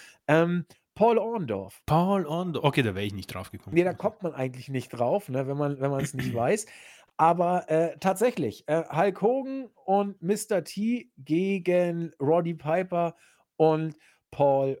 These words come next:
Speaker 1: Orndorff, damals die, äh, ja, größten Heels, die, äh, rumliefen.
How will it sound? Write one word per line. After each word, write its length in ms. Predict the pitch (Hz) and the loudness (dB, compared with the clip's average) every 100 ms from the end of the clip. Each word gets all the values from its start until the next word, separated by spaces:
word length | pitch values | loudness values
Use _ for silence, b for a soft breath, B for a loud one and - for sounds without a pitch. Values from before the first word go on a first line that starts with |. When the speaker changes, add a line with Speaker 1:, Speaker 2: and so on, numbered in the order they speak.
| _ | _
Speaker 1:
Orndorff, 680 | 143 160 185 190 190 202 180 - | 0 2 0 -2 -2 -2 -4 -6
damals 640 | 139 151 156 147 139 - | -4 -2 -2 -2 -2 -6
die, 360 | 139 131 127 120 | -4 0 0 0
äh, 280 | 123 117 | 0 0
ja, 240 | 113 117 - - | 0 -2 -2 -2
größten 340 | 143 147 143 | 0 0 -2
Heels, 400 | 120 135 131 - | 0 0 0 -4
die, 300 | 131 117 104 | -4 -4 -2
äh, 120 | 110 | -4
rumliefen. 1000 | - 113 139 165 175 - 156 180 156 170 | -6 -4 -2 -2 -6 -2 0 2 0 -4